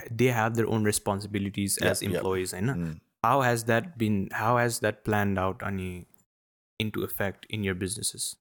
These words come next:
Speaker 2: त्यही त, अब कुनै कुनै बिजनेसमा चाहिँ अलिकति फ्रस्ट्रेटेड हुन्छ, किनकि they don't promise or deliver, uh, what they promise, promised भनौँ।
Speaker 1: Mm.
Speaker 2: अनि त्यहाँबाट अलिकति फ्रस्ट्रेटेड हुन्छ। So you go in there and you guide them,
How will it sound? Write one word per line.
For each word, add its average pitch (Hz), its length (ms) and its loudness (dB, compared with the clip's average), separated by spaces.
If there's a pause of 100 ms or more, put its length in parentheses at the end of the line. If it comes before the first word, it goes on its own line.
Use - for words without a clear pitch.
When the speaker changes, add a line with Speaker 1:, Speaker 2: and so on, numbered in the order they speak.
Speaker 2:
त्यही 131 140 4
त, 123 80 -2
अब 113 280 0
कुनै 156 200 2
कुनै 156 200 6
बिजनेसमा 139 480 4
चाहिँ 139 180 4
अलिकति 110 240 2
फ्रस्ट्रेटेड 104 460 2
हुन्छ, 85 240 -2
किनकि 92 480 -4 (480)
they 92 140 4
don't 107 300 2 (200)
promise 101 640 -2 (100)
or 87 100 4
deliver, 90 640 2 (220)
uh, 78 360 -4 (440)
what 92 140 0
they 90 100 2
promise, 85 440 -4 (120)
promised 85 320 -2
भनौँ। 90 260 -8 (180)
Speaker 1:
Mm. 110 200 2 (220)
Speaker 2:
अनि 87 340 0
त्यहाँबाट 90 240 2
अलिकति 98 240 0
फ्रस्ट्रेटेड 92 360 -4
हुन्छ। 95 180 -10
So 123 60 2
you 117 160 4
go 123 220 4
in 123 180 -2
there 117 160 2
and 107 100 -2
you 101 80 0
guide 92 300 2
them, 95 280 -6